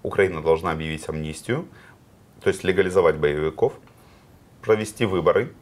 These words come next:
на оккупированной части, э, Донбасса. М, а, то есть, м, боевики избираются, соответственно, в органы власти, становятся мэрами городов, местных советов и так далее, и так далее.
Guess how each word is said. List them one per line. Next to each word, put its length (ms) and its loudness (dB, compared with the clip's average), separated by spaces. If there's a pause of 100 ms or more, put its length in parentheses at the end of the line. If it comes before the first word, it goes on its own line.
(180)
на 80 0
оккупированной 400 -4
части, 400 -4
э, 220 0
Донбасса. 520 0 (800)
М, 220 -4
а, 200 0
то 100 2
есть, 180 -2 (180)
м, 440 -6
боевики 600 0 (300)
избираются, 640 2
соответственно, 580 0 (840)
в 100 0
органы 320 2
власти, 720 0
становятся 460 -8
мэрами 280 2
городов, 460 4 (420)
местных 320 -4
советов 460 0
и 20 -16
так 160 -2
далее, 220 2
и 40 -10
так 100 -6
далее. 180 2